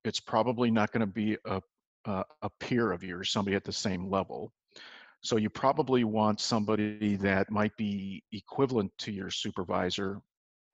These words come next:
but not your supervisor, somebody that can give you a different perspective. And I think you have to find somebody that wants to do it. I think you have to ask them, "Would you be willing to help me?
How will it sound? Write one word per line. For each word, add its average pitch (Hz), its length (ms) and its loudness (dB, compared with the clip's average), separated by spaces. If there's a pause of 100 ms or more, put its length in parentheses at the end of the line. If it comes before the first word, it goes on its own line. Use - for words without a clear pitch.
(260)
but 107 200 0
not 107 280 2 (560)
your 95 120 -8
supervisor, - 840 -8
somebody 127 340 2
that 110 160 2
can 107 100 -2
give 107 220 -4
you 101 160 -2
a 98 40 -8
different 95 360 -6
perspective. - 680 -10 (920)
And 107 120 2
I 101 80 4
think 147 300 0
you 135 80 0
have 117 220 2
to 110 100 -4 (220)
find 110 320 4
somebody 101 680 0 (800)
that 101 260 4
wants 107 360 2
to - 160 -14 (100)
do 101 220 -6
it. - 140 -16 (720)
I - 60 -6
think 110 240 0
you 123 80 0
have 113 180 2
to - 160 0
ask 107 380 2 (180)
them, 92 200 -2
"Would 107 160 -4
you 110 60 -6
be 117 120 0
willing 107 380 2
to 101 180 -6
help 98 260 -2
me? 95 300 -8